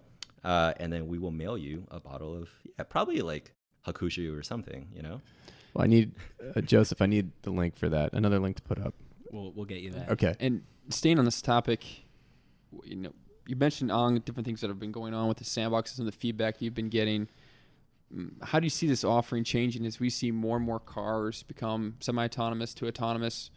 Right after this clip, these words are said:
Speaker 4: Um, I mean, you guys are starting to dive into that. I mean, just to kind of a, a preview, like, I imagine your perspective of this has changed quite a bit since a year,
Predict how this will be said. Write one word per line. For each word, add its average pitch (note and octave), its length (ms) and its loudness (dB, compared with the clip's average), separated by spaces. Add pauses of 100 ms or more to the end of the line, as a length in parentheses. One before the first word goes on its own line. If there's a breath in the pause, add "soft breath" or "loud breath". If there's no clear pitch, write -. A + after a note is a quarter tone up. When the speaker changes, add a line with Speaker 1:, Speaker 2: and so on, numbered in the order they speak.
(560 soft breath)
Speaker 4:
Um, G2 380 -4 (500)
I G#2+ 40 -8
mean, A2+ 260 -2 (240)
you B2+ 120 0
guys B2 220 6
are A#2 100 2 (100)
starting A#2 220 -2
to A2+ 60 0
dive A2+ 280 0
into A#2+ 220 -4
that. G#2 280 0 (320)
I A#2+ 60 -8
mean, G#2 280 -4 (240)
just B2 160 -8
to B2 40 -8
kind A#2+ 180 -2
of A2+ 100 -8
a, G2 120 -4 (140)
a - 40 -4
preview, A#2+ 440 -2
like, G2 320 -4 (260)
I G#2+ 60 -4
imagine C3 480 4
your A#2 80 -2
perspective A#2+ 440 0
of G#2+ 40 -8
this A2+ 180 -2
has A2 120 -8
changed A2+ 320 -2
quite A2 180 0
a A2 60 0
bit A#2 240 2
since - 480 -4
a A2+ 60 -4
year, A#2 300 -2